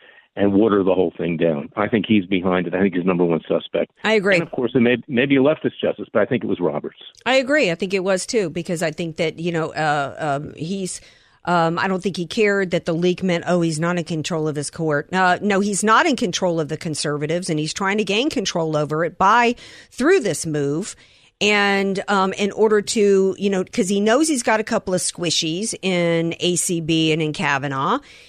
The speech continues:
Speaker 2: And, you know, he's gonna go to them and try to, and, and, and try to get them to, um,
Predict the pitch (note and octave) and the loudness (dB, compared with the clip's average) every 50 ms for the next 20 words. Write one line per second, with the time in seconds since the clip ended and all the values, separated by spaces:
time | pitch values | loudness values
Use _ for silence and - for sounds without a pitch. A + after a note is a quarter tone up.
0 | _ _ _ _ - G#3 G#3 G3 G3 G3 G3 G3 G3 F#3+ F#3+ G3+ G3 F#3+ F#3 F#3+ | _ _ _ _ 0 2 2 4 4 4 2 2 0 0 0 0 0 2 2 2
1 | G3+ G3+ F#3+ A3 G#3+ G3+ G3 G#3 G#3 G3+ G#3 A3 G#3 G3+ G3 G3+ G#3 F#3 - - | 0 0 0 0 0 0 2 2 2 2 2 2 0 0 0 0 -2 -2 -2 0
2 | F#3+ F#3 F#3+ F#3+ F#3 - G#3 G3 - G3+ G#3+ - - F#3 - - G3+ G3 F#3+ - | 0 0 0 0 -2 -2 -4 -2 0 0 -2 0 -2 -8 -8 -4 -4 -4 -4 -4
3 | - F#3 F#3+ F3 - - A3 G3 F#3+ G3+ G3 - - A3 G3 F3 F3+ F#3+ F#3 F#3 | -4 -4 -4 -4 -4 0 0 2 2 2 0 -2 -4 -4 -2 0 0 0 -2 0
4 | - F#3 F#3 F#3+ F#3+ - - - F#3 F3 E3+ E3+ E3 E3 D#3+ - - - - - | -2 -2 -2 -2 -4 -4 -2 0 2 2 4 2 2 0 -2 -4 -10 -20 -20 -20
5 | - _ _ - F#3 F#3+ F#3 F#3 F3+ F3+ F3 F3 F3 F3 E3+ E3+ E3+ E3+ | -20 _ _ 0 2 4 6 6 6 4 4 4 2 2 0 0 -2 -4